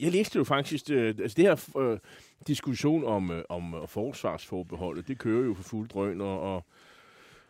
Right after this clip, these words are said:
og, øh, ja, vi har jo allerede haft debatten, men det er jo altid interessant at se meningsmålingerne, og Jyllandsposten har en meningsmåling i dag, der viser, at toogfyrre procent vil stemme ja, og tredive procent nej, og, og så havde de så vist en anden måling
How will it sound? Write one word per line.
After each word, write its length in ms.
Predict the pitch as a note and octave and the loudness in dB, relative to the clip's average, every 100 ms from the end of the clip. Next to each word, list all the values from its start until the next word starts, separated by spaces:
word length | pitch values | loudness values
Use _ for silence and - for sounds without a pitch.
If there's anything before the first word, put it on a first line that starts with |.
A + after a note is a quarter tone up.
| _ _ _ _ - | _ _ _ _ -2
og, 340 | A#2+ B2 A#2 | 2 6 6
øh, 300 | A#2 A2+ G#2 E2+ D#2+ - | 6 4 2 -2 -12 -12
ja, 60 | |
vi 120 | E2+ | -8
har 200 | E2 E2+ | -4 -2
jo 60 | F2+ | -2
allerede 280 | F2 F2 F2 | -2 -2 -4
haft 260 | F2+ - | -6 -8
debatten, 380 | F#2 G2+ F#2+ A#2+ | -6 -2 -2 -2
men 80 | A2 | 2
det 60 | D3+ | 4
er 40 | |
jo 40 | |
altid 200 | G#3+ - | 2 2
interessant 380 | F#3 C3 D3+ D3 | 0 0 2 2
at 60 | B2+ | 2
se 160 | A#2 | -2
meningsmålingerne, 840 | G#2 C3+ A3 - C3 B2+ B2 A#2+ A2+ | 0 0 -2 2 4 6 4 2 0
og 200 | A2+ A#2 | 0 2
Jyllandsposten 480 | D#3+ D#3+ B2+ A#2 A#2 | 0 0 -2 -2 -2
har 80 | A#2+ | 0
en 80 | |
meningsmåling 440 | A2 B2+ - G#2+ F#2+ | 2 0 0 -2 0
i 40 | |
dag, 200 | F2 C3+ | 0 0
der 80 | A#2 | 0
viser, 340 | G#2+ C3+ C3+ | -4 -6 -4
at 120 | G#2+ A#2+ | -4 -4
toogfyrre 440 | D3+ D#3 A2+ A#2+ | -4 -4 -4 -4
procent 300 | G#2 - A2 | -6 -4 -4
vil 80 | G2+ | -4
stemme 280 | - E2+ D2 - | -6 -6 -6 -2
ja, 240 | G#2+ D3+ C3 | 2 2 0
og 120 | G#2+ | -8
tredive 340 | - - G#2 | -8 -6 -4
procent 480 | B2+ G2 - E2 D#2 | -4 -8 -6 -8 -4
nej, 320 | F#2 E3 F#3+ - | 2 4 2 0
og, 220 | G#2+ F#2+ | -2 -2
og 80 | G2+ | -4
så 140 | C3+ | -4
havde 160 | A2 A2+ | -2 -4
de 100 | F#2+ | -4
så 100 | G2+ | -6
vist 300 | A2 G#2 - | -6 -8 -12
en 260 | D#2+ D2 - | -12 -12 -8
anden 280 | A2+ A3+ | -2 0
måling 500 | C4+ F#3+ F#3+ F#3+ F3 | 8 10 12 10 6